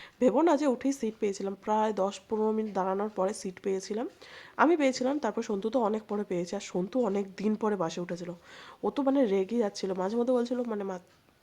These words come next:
যখন প্রচুর ভিড় হচ্ছিল তখন বলছিল যে, "আমি কেন যে উঠলাম, গাড়ি করে এলেই ভালো হতো।"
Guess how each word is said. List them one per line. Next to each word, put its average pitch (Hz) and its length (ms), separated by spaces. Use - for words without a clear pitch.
যখন 196 200
প্রচুর 240 320
ভিড় 285 220
হচ্ছিল 240 240
তখন 220 280
বলছিল 226 280
যে, 208 100
"আমি 208 120
কেন 208 240
যে 233 100
উঠলাম, 233 320
গাড়ি 190 200
করে 202 180
এলেই 202 180
ভালো 175 240
হতো।" 170 220